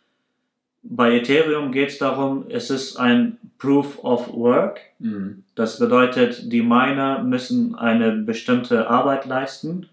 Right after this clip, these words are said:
Speaker 1: eine Rechenleistung müssen die hervorbringen, damit, äh, eine Transaktion, äh, bestätigt wird, sag ich mal.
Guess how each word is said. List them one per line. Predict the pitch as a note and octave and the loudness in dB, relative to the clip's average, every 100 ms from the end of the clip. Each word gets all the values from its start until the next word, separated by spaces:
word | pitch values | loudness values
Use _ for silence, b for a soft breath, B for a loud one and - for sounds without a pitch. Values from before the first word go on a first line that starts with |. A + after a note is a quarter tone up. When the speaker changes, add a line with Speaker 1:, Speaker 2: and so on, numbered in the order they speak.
| _ | _
Speaker 1:
eine | A#2+ A2 G#2+ | -4 0 2
Rechenleistung | B2 B2 C3+ B2+ B2+ - C#3 D#3 - _ _ _ - | 0 -2 -4 -4 -4 -6 -6 -8 -10 _ _ _ -6
müssen | A#2+ B2+ | -6 -2
die | A#2+ A#2+ | 0 0
hervorbringen, | B2 B2+ C3 B2 C#3 D3 D3+ B B B | -2 -4 -4 -2 -4 -6 -8 B B B
damit, | - A2+ A#2 A#2+ - - - B2 | -2 2 4 4 0 -8 -6 2
äh, | A#2+ A#2 A#2 | 4 4 2
eine | - A#2 A2+ A2 | 0 2 2 2
Transaktion, | - A#2 A#2+ A#2 - B2 B2 B2 B2 - _ _ _ _ _ _ - | 0 -2 -2 -4 -4 2 4 4 0 -10 _ _ _ _ _ _ -20
äh, | - - B2 | -18 -16 -4
bestätigt | A2+ - C3 D#3 E3 - | -4 0 0 0 -2 -4
wird, | D3+ F#3 F#3 | -2 -2 -4
sag | C3 C3 | -12 -12
ich | D3 | -10
mal. | D3+ G3 | -8 -8